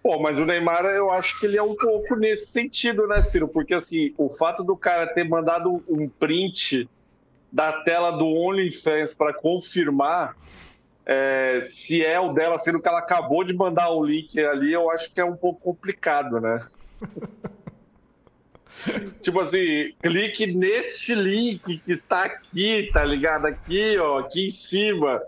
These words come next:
Ele ainda pergunta, "É esse, né?" Caralho, Neymar.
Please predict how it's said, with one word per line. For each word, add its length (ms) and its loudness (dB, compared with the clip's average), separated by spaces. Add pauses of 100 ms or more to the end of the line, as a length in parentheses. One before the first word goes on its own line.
(300)
Ele 220 2
ainda 260 0
pergunta, 800 0 (100)
"É 220 2
esse, 520 -2
né?" 320 0 (2250)
Caralho, 760 0
Neymar. 540 0